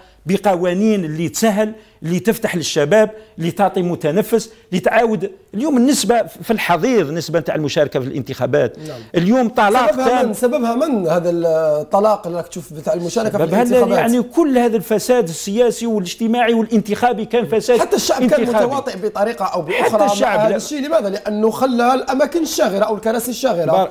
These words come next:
Speaker 1: بارك الله
Speaker 2: خلى
Speaker 1: فيك.
Speaker 2: فرصة للتزوير، خلى فرصة لدخول أيضًا المال الفاسد. أيضًا كانوا هنالك أشخاص في دواليب الحكم، يعني رجال أعمال في دواليب الحكم بمثابة صناع قرار.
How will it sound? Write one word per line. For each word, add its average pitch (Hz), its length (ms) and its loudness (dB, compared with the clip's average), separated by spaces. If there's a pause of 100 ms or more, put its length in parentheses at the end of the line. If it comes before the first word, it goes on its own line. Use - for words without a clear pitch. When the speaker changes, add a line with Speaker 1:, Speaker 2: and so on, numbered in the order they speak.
Speaker 1:
بارك 180 320 0
الله 147 140 0
Speaker 2:
خلى 269 140 0
Speaker 1:
فيك. 311 100 -6
Speaker 2:
فرصة 269 180 -2
للتزوير، 214 580 -2
خلى 220 320 -2
فرصة 240 560 2
لدخول 220 1800 -2
أيضًا 247 160 -2
المال 202 300 -4
الفاسد. 175 420 -6 (360)
أيضًا 403 420 0
كانوا 240 300 0
هنالك 214 340 -6
أشخاص 196 680 -6
في 240 80 -2
دواليب 214 420 -2
الحكم، 175 380 -6
يعني 170 360 -2 (280)
رجال 175 320 -2
أعمال 208 380 -2
في 214 100 -8
دواليب 170 360 -4
الحكم 254 360 -8
بمثابة 240 440 -4
صناع 262 260 -4
قرار. 220 480 -4